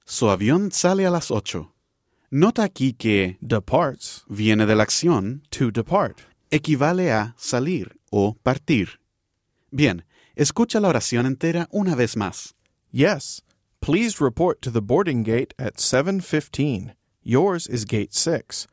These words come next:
Speaker 2: Your plane departs at eight o'clock.
Speaker 1: Sí, por favor, preséntese a la puerta de embarque a las siete quince o siete y cuarto. La suya es la puerta seis.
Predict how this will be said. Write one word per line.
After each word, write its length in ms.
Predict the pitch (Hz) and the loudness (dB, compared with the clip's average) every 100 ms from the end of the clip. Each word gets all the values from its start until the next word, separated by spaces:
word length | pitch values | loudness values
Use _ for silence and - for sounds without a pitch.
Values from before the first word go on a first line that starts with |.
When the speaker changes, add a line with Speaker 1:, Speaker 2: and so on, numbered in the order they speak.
| _ _ _ | _ _ _
Speaker 2:
Your 200 | 120 110 | 0 0
plane 280 | - 175 202 | 0 0 2
departs 560 | - - 175 214 - - | 0 2 0 0 -8 -8
at 200 | - 113 - | -4 -4 0
eight 200 | 131 175 | 0 2
o'clock. 640 | 135 117 110 101 - - _ _ _ _ | -2 -2 -4 -6 -8 -20 _ _ _ _
Speaker 1:
Sí, 460 | - 180 190 87 _ _ | -2 0 0 -2 _ _
por 140 | - 143 | 0 2
favor, 360 | 156 147 233 | 0 2 2
preséntese 600 | - 139 - 123 170 - | 2 -2 0 -2 -2 -2
a 40 | 202 | -4
la 100 | 202 | -4
puerta 400 | - 104 98 101 | -2 -2 0 0
de 80 | 104 | 0
embarque 600 | 110 143 170 - 101 151 | 0 0 -2 -4 -6 -4
a 80 | 147 | -4
las 140 | 180 | -4
siete 380 | - - 95 - | -4 -4 -4 -4
quince 540 | - 151 123 - 87 - _ _ | -2 -2 0 -4 -8 -12 _ _
o 120 | - 135 | -6 -4
siete 320 | - 95 190 | -4 -6 -8
y 40 | |
cuarto. 520 | 175 151 165 - - - _ _ _ _ | -4 -4 -4 -8 -14 -14 _ _ _ _
La 120 | 151 | -6
suya 320 | 170 - 233 240 | -4 -4 -2 -2
es 100 | - | -2
la 140 | 196 | -2
puerta 340 | - 101 - | 0 0 0
seis. 480 | 131 - 98 85 - | -2 0 -2 -4 -10